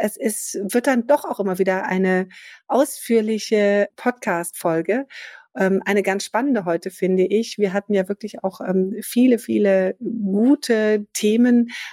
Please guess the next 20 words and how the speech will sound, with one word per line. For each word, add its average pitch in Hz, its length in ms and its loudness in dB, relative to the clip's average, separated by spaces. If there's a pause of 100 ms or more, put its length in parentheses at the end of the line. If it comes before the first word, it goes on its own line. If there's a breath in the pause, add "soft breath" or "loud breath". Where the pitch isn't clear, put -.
Einmal 208 300 2
wirklich 208 240 -4
so 208 100 0
dieses, 196 500 0
ähm, 185 300 2
wie 196 340 -2
ich - 200 -4
selber 202 580 2
einen 196 220 0
Konflikt 208 640 -4
gerade 196 260 0
im 196 80 0
Berufsumfeld, 202 880 0
ähm, 190 280 -4 (160)
einmal 202 280 0
mit 196 180 0
mir 185 160 2
selber 185 320 0
bearbeiten 233 720 0
kann. 262 300 -2